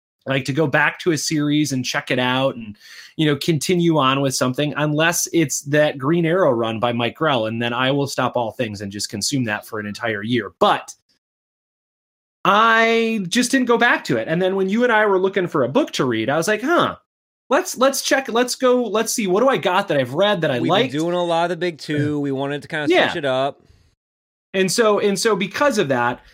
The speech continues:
Speaker 1: I was like, "Well, I really liked book one." Um, but what I've heard is that,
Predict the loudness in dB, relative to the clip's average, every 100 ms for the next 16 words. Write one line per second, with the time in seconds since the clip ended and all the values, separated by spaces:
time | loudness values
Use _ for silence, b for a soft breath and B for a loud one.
0 | b b b 2 2 2 2 2 2 2
1 | 2 2 2 0 -4 -6 -2 0 2 2
2 | -2 -6 b b b -4 -2 -2 -4 -10
3 | _ _ _ -2 2 4 4 2 0 0
4 | 0 2 2 2 0